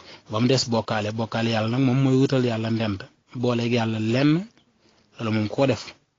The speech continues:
lay baax rek mooy nga tuub ko tuub bu sell te rafetalaat gannaaw ba. Waaye ku ko faatuwaale te tuuboo ko moom,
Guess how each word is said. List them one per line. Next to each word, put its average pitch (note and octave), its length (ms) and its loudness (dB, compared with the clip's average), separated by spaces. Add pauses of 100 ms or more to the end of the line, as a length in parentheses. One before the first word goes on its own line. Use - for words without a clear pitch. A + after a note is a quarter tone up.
(380)
lay A2 180 -6
baax A2 280 0
rek A#2 120 -8 (200)
mooy A2 240 -6
nga A2 120 -4
tuub C3 240 -4
ko B2+ 140 -6
tuub A#2 160 -4
bu A2 140 -4
sell D3+ 340 -2 (200)
te A#2 240 -6
rafetalaat A#2+ 500 -4
gannaaw G2+ 300 -6
ba. G#2 120 -14 (800)
Waaye G#2+ 380 -4 (260)
ku - 120 -20
ko C3 260 -4 (160)
faatuwaale B2+ 640 -2
te C#3+ 120 -2
tuuboo C#3+ 340 2
ko A#2+ 100 -4
moom, G#2+ 180 -4